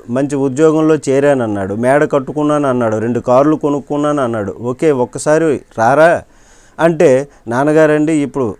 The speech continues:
సెలవు దొర-, సెలవు దొరకదండి, రాలేనండి" అంటాడు. "Skype-లో కావాలంటే నన్ను చూడండి" అంటాడు. ఎప్పుడో వస్తాడు వాడు,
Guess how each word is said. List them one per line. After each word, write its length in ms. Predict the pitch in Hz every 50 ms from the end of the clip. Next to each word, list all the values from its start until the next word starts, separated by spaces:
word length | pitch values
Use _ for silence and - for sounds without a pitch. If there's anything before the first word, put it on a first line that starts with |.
| _
సెలవు 320 | - - 110 104 120 135 143
దొర-, 220 | 135 135 131 123 123 _ _ _
సెలవు 300 | - - 107 110 131 143
దొరకదండి, 800 | 127 131 127 - - 151 143 143 139 139 139 160 165 139 101 87 87 _ _ _ 113
రాలేనండి" 580 | 117 127 143 147 143 143 139 139 131 131 143
అంటాడు. 460 | 160 139 117 110 95 - 101 95 98
"Skype-లో 500 | - - - - 131 147 147 151 165 160
కావాలంటే 560 | - - 143 131 143 143 143 143 143 139 156 160
నన్ను 240 | 151 131 131 127
చూడండి" 520 | 110 98 - 117 127 131 139 131 131 131 143
అంటాడు. 440 | 143 120 107 95 - 92 87 - _ _ _ _ _ _ _ _ _ _ _ _ _ _ _ _ _ _ _ _ _ _ _ _ _ _ _ _ _ _ _ _ _ _ _ _ _ _ _ _
ఎప్పుడో 420 | 131 147 127 - 175 175 175 175 170
వస్తాడు 420 | 165 156 - - 165 156 147 143
వాడు, 300 | 135 135 123 110 104 -